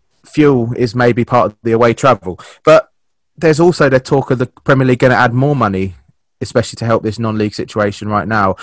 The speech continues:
But they're saying that it shouldn't be reliant on them and the government need to step in.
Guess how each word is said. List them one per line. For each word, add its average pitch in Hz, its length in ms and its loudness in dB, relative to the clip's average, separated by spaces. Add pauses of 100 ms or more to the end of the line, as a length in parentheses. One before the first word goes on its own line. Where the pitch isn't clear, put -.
(200)
But 127 160 4
they're 139 180 4
saying 113 440 -4
that - 100 -10
it 117 100 -8
shouldn't 123 240 -6
be 120 100 -2
reliant 113 400 0
on 107 80 -4
them 110 160 -2
and 98 80 -6
the 104 40 -6
government 107 340 -4
need 107 140 -8
to - 80 -14
step - 260 -6
in. 98 180 -4